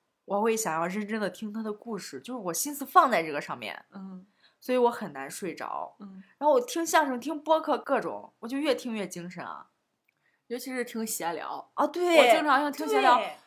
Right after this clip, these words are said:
Speaker 2: 哇，快要睡着，突然他抛了一梗，<laughs> 特别好笑，我一笑，完了，再来继续吧，再来个十分钟。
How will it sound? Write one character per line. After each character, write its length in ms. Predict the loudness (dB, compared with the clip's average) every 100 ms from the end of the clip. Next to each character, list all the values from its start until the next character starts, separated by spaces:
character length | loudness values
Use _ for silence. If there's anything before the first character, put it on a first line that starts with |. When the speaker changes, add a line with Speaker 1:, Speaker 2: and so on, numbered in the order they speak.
| _
Speaker 2:
哇， 160 | -8 -6
快 180 | -4 0
要 120 | 0
睡 180 | -2 -4
着， 180 | -2 -2
突 160 | 0
然 100 | -2
他 100 | 0
抛 240 | -2 2 4
了 120 | 4
一 40 | 4
梗， 140 | 4 0
<laughs> 40 |
特 160 | 0 2
别 100 | 4
好 220 | 6 4
笑， 180 | 4 4
我 160 | 4 4
一 160 | 2
笑， 220 | -2 4 6 6 2 -16 -6
完 280 | 0 0 2
了， 440 | 0 4 2 0 -12 -18 2
再 220 | 8 8
来 200 | 6 0
继 240 | -4 -6
续 260 | -4 -4 -6
吧， 160 | -6 -2
再 160 | 0
来 160 | 2 2
个 80 | 0
十 220 | -4 -8
分 240 | -12 -14
钟。 140 | -14